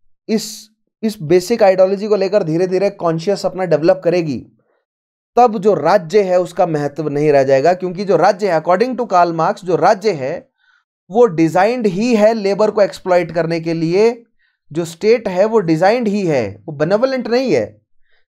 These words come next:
स्टेट जनता के लिए बेनेवोलेंट नहीं है, स्टेट डिजाइंड है कैपिटलिस्ट लोगों को मुनाफा कराने के लिए और लेबर्स को एक्सप्लॉइट करने के लिए।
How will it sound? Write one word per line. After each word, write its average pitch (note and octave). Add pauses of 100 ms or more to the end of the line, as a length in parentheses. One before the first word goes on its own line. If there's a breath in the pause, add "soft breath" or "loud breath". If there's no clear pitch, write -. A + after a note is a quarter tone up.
स्टेट G#3+
जनता E3
के A#3
लिए B3
बेनेवोलेंट G#3+
नहीं G#3
है, D3+
स्टेट G#3+
डिजाइंड E3
है G#3+ (600 soft breath)
कैपिटलिस्ट A#3
लोगों F#3+
को F#3
मुनाफा E3+
कराने A3
के A3+
लिए A#3
और D#3+
लेबर्स E3+
को F#3
एक्सप्लॉइट D3+
करने B2+
के A#2
लिए। G2+